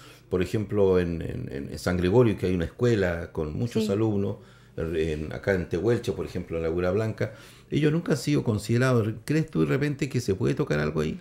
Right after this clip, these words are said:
Speaker 1: con
Speaker 2: Claro
Speaker 1: ellos?
Speaker 2: que sí, de hecho tiene que ver más con que también los municipios se inter-, se
Speaker 1: Ah,
Speaker 2: interesen
Speaker 1: claro,
Speaker 2: en,
Speaker 1: claro, claro.
Speaker 2: en participar, en apoyar
Speaker 1: Ah.
Speaker 2: este proceso, porque finalmente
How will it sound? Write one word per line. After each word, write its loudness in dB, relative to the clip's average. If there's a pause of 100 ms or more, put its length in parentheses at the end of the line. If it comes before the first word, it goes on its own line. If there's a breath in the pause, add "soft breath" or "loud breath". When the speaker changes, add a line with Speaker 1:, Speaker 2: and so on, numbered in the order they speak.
(120)
Speaker 1:
con 2
Speaker 2:
Claro 8
Speaker 1:
ellos? 2
Speaker 2:
que 6
sí, 8
de 4
hecho 2
tiene 0
que 2
ver 4
más 2
con -2
que 2
también 2
los 2
municipios 0
se -2
inter-, 0
se 0
Speaker 1:
Ah, 4
Speaker 2:
interesen 6
Speaker 1:
claro, 6
Speaker 2:
en, 8
Speaker 1:
claro, 6
claro. 2
Speaker 2:
en 2
participar, 4 (360 loud breath)
en 6
apoyar 6
Speaker 1:
Ah. 6
Speaker 2:
este 0
proceso, 0
porque 4
finalmente 4